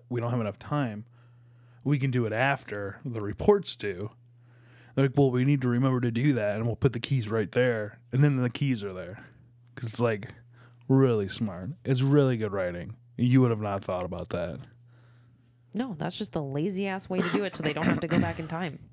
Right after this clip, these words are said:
Speaker 1: They
Speaker 2: It
Speaker 1: do
Speaker 2: wasn't
Speaker 1: go
Speaker 2: really, it wasn't good writing. It was money saving.
Speaker 1: They do
Speaker 2: I
Speaker 1: go back in
Speaker 2: guarantee you
Speaker 1: time.
Speaker 2: they were like, "Oh, we saved money."
Speaker 1: No, because they use it again. Because then it's like,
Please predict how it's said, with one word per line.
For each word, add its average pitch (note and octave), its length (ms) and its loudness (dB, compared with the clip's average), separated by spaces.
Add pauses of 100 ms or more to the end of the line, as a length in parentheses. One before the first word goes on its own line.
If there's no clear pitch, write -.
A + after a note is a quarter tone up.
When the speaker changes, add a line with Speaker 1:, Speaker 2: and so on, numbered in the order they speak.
(800)
Speaker 1:
They D3 80 8
Speaker 2:
It C#3+ 80 6
Speaker 1:
do D#3+ 60 6
Speaker 2:
wasn't E3+ 180 4
Speaker 1:
go - 20 2
Speaker 2:
really, E3+ 260 -4 (220)
it A#3+ 80 -2
wasn't E4+ 240 -4
good G#3+ 140 -4
writing. F3 360 -6
It F#3+ 100 -4
was F#3 160 -6
money G3 200 -4
saving. A#2+ 440 -6
Speaker 1:
They C3 160 8
do C3+ 100 6
Speaker 2:
I - 80 6
Speaker 1:
go B2 40 4
back A2 80 2
in - 0 -
Speaker 2:
guarantee A2 260 -2
you - 60 -2
Speaker 1:
time. A2 100 0
Speaker 2:
they G#2+ 60 2
were G3+ 120 -2
like, F3+ 240 -8 (460)
"Oh, A#3 380 -6
we F#3+ 120 -6
saved F#3+ 400 -8
money." G3 420 -6 (340)
Speaker 1:
No, F4+ 140 6
because C#3+ 280 4
they E3 60 4
use F3+ 200 4
it F3 100 6
again. D#3+ 400 0 (800)
Because C3 220 2
then C#3 140 4
it's B2+ 160 -2
like, A#2+ 300 2